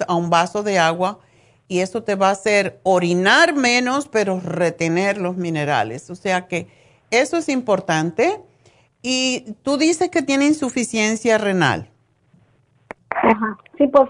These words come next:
Speaker 2: me, eh, detectaron eso porque hace como un año, ah, fui al doctor por, de las infecciones, ¿verdad? Y luego me, me mandó la doctora con un especialista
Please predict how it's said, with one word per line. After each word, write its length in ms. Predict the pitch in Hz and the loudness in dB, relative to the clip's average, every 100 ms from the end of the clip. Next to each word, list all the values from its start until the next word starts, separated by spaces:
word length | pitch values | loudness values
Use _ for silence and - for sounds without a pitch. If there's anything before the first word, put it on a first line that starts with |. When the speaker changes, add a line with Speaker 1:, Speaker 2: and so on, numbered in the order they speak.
| 254 | 2
Speaker 2:
me, 560 | 240 233 214 220 214 202 | 2 2 0 0 2 2
eh, 40 | 190 | 2
detectaron 840 | 202 196 - 214 208 220 226 226 226 | 4 4 4 0 2 2 2 0 -6
eso 280 | 240 - 208 | -6 -4 -6
porque 640 | - 190 185 180 180 185 170 | -6 -14 -12 -12 -12 -14 -16
hace 300 | 185 190 226 | -16 -16 -14
como 240 | - 185 175 | -14 -14 -14
un 200 | 180 208 | -12 -10
año, 320 | 208 220 208 - _ _ _ _ _ _ - | -10 -10 -14 -18 _ _ _ _ _ _ -20
ah, 260 | 196 180 175 - | -18 -16 -14 -4
fui 320 | 220 226 226 | -2 0 0
al 320 | 202 190 180 | 0 0 0
doctor 380 | 190 - 196 196 | -2 2 2 4
por, 280 | 214 202 196 | 2 2 0
de 100 | 196 | 0
las 220 | 190 - | -2 -4
infecciones, 720 | 202 196 - 240 233 214 185 | -6 -6 -4 -4 -4 -2 -2
¿verdad? 220 | 196 240 _ _ _ - | -4 -6 _ _ _ -10
Y 140 | 214 | -2
luego 200 | 196 208 | 2 2
me, 560 | 202 202 196 190 185 185 202 | 0 0 -2 -2 -4 -6 -8
me 320 | 202 190 185 | -4 -2 -2
mandó 320 | 190 190 190 | -4 -2 -2
la 120 | 196 | 0
doctora 460 | 190 190 - 202 196 | -2 -2 -2 0 0
con 200 | - 196 | -2 -6
un 80 | 196 202 | -6 -8
especialista 1000 | - 190 - 180 190 - - 180 170 | -8 -6 -2 -2 -4 -8 -4 -4 -6